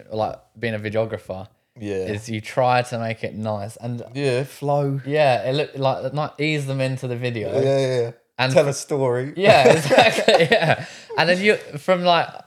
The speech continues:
Speaker 1: someone who does videography, you'll sit there and you'll watch it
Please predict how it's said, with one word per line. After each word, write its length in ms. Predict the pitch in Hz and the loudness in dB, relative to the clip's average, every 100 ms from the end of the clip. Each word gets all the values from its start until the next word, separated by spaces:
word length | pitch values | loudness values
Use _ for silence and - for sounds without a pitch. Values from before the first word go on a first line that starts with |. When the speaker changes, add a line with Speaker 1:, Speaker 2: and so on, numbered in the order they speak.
| 147 - | -20 -12
Speaker 1:
someone 320 | - 180 165 | -4 -2 -2
who 120 | 156 | -4
does 240 | 143 143 120 | 0 0 0
videography, 500 | 113 127 117 - 98 | -2 -2 -2 -6 -6
you'll 160 | 107 | -4
sit 240 | 107 143 95 | -4 -6 -2
there 220 | 107 101 | -2 -2
and 100 | 101 | -2
you'll 160 | 104 101 | -4 -2
watch 360 | 117 - - | -4 -4 -10
it 180 | 95 - | -12 -12